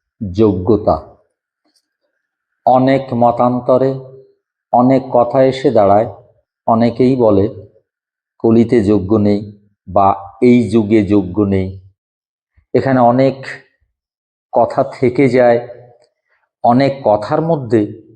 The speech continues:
বিশেষত্ব নষ্ট হয়। আমি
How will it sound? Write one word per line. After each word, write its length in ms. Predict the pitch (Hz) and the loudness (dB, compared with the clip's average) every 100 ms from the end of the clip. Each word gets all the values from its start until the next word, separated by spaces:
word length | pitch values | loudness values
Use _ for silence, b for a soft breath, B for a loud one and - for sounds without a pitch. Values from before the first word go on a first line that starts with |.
| _ _ _ _ _ 90 | _ _ _ _ _ -14
বিশেষত্ব 840 | 87 131 143 208 - 196 - 180 | -4 -2 0 0 0 -4 -2 -2
নষ্ট 440 | 113 113 - - | 2 0 -2 -4
হয়। 340 | 147 - 80 - - _ _ _ _ _ _ _ _ _ _ _ _ _ _ | -4 -4 -12 -16 -20 _ _ _ _ _ _ _ _ _ _ _ _ _ _
আমি 260 | 110 127 | -2 2